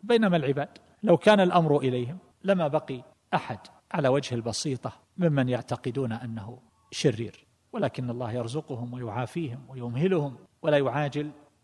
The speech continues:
بالعقوبة. فهنا الله تبارك وتعالى يقول: "وإن تبتم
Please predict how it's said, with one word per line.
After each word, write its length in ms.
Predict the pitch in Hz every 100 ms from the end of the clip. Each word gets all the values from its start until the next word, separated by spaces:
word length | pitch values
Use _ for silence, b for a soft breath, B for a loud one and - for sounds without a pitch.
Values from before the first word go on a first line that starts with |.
| -
بالعقوبة. 1200 | 135 131 131 _ _ _ - 143 113 - 107 92 - _ _
فهنا 400 | 123 160 147 139 - _ _ _
الله 180 | 160 151
تبارك 520 | 113 143 147 131 117
وتعالى 680 | 139 120 - 120 143 123 123 - _ _
يقول: 280 | 135 - 147
"وإن 320 | 139 170 156
تبتم 380 | - 123 _ -